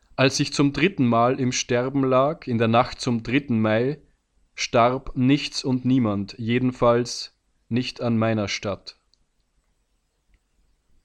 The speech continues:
Weiblingers Erben, Mai, Herbst, Meteor, stark getrollter Kollega, Faust, Faust, Klammer auf, Faust, Lassi, Endorphin,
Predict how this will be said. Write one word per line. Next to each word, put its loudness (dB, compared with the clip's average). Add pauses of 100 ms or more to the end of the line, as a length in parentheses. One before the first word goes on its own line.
(1200)
Weiblingers 2
Erben, -4 (460)
Mai, 2
Herbst, -4
Meteor, 0
stark 0
getrollter 0
Kollega, 0
Faust, 2
Faust, 2
Klammer 0
auf, 2
Faust, 0
Lassi, -2
Endorphin, 2